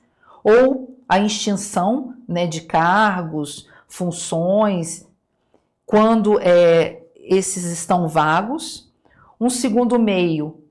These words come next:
também criação, reorganização e extinção de órgãos e entidades. Então, órgãos e entidades aí que não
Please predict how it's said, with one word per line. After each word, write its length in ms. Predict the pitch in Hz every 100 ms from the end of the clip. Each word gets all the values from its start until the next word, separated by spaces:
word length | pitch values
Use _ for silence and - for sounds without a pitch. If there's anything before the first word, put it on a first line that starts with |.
| -
também 420 | 202 180 165 165
criação, 840 | - 202 196 196 - 196 214 240 240
reorganização 1120 | 226 220 208 196 190 175 180 175 190 185 185
e 200 | 214 220
extinção 640 | 214 214 - 196 - 180 180
de 160 | 160
órgãos 720 | 165 170 185 185 180 - - _ _ -
e 160 | 220
entidades. 920 | 190 175 - 156 151 160 208 226 - _ _
Então, 300 | 180 - 208
órgãos 460 | 196 208 208 208 196
e 40 |
entidades 720 | 190 185 185 175 180 175 165
aí 200 | 170 170
que 160 | 170 190
não 320 | 185 185 190